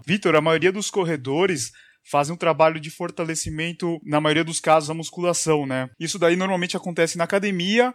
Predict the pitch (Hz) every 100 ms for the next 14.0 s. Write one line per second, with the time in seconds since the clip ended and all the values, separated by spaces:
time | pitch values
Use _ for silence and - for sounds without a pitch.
0 | - 139 151 170 - 143 160 202 185 143
1 | 143 160 156 170 170 185 156 143 135 123
2 | 113 160 170 165 - 240 254 - - 185
3 | 196 214 302 262 - - 147 202 156 135
4 | 117 - _ 165 151 208 214 220 - -
5 | 220 202 160 _ _ _ 151 220 - 208
6 | 160 143 180 226 170 - 160 185 233 -
7 | 247 247 254 240 - 175 208 220 220 220
8 | 220 214 214 180 190 185 208 214 165 139
9 | 123 135 143 - 226 220 226 226 - -
10 | 254 311 320 - 214 220 208 202 208 196
11 | 202 185 196 - 180 185 160 180 170 -
12 | 175 185 180 190 170 139 185 196 175 170
13 | 160 - 175 156 - 160 175 208 214 196